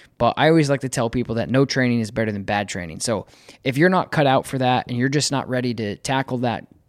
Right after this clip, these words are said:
that, uh, challenge, I guess,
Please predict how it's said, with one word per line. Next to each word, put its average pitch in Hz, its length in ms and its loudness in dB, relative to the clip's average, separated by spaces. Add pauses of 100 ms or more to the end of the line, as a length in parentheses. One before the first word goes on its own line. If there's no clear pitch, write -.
(100)
that, 110 280 -6 (1120)
uh, 90 340 -6
challenge, 175 600 0
I 190 80 4
guess, 185 380 2